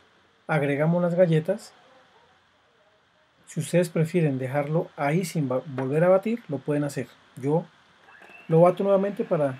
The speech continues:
desintegrar un poco más las galletas, pero lo pueden dejar así para que sientan más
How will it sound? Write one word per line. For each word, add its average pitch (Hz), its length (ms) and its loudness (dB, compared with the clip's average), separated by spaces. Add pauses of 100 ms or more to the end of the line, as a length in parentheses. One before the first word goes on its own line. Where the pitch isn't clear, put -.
desintegrar 147 600 -2
un 160 120 0
poco 170 220 -4
más 165 140 2
las 160 100 0
galletas, 170 420 0
pero 123 140 -8
lo 120 80 -8
pueden 151 260 -2
dejar 139 240 0
así 156 200 -4
para 165 220 -4
que 127 120 -10
sientan 147 420 -2
más 143 320 -4